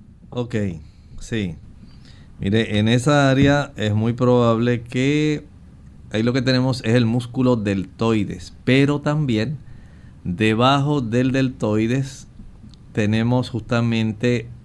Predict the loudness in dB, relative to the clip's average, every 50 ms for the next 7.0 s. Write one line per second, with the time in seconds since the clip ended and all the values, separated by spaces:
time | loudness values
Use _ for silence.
0 | -6 -4 -2 0 0 0 0 0 0 2 2 2 0 -2 -4 -8 -8 -8 -6 -2
1 | 0 2 2 2 -2 -6 -12 -14 -16 -10 -4 -4 -4 -4 -4 -8 -6 -2 0 2
2 | 2 2 2 2 0 -2 -2 -4 -8 -14 -6 -2 -2 0 0 -2 -2 -2 -4 -2
3 | -2 0 0 2 2 2 0 0 0 0 0 -2 -4 -10 -14 -14 -8 -4 -2 0
4 | 0 0 0 0 -2 -4 -8 -14 -10 -4 -2 0 0 0 0 0 0 0 2 2
5 | 2 2 0 0 -2 -4 -8 -16 -20 -20 -20 -20 -20 -20 -20 -20 -20 -20 -12 -8
6 | -8 -4 -2 0 0 2 2 2 2 4 4 2 2 2 2 2 2 2 0 -2